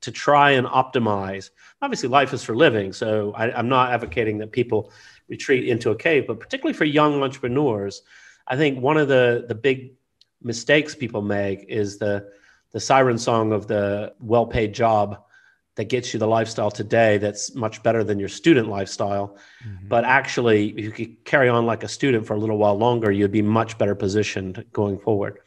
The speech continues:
Speaker 1: It's easy advice to give. It's not always so easy to follow. So I, in my life, I've occasionally,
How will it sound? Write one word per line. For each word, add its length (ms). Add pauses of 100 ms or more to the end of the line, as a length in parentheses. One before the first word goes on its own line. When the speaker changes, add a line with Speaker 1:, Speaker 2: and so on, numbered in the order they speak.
(320)
Speaker 1:
It's 220
easy 300
advice 400
to 80
give. 420
It's 180
not 360
always 260
so 200
easy 200
to 60
follow. 440
So 280
I, 160
in 260
my 160
life, 280
I've 200
occasionally, 720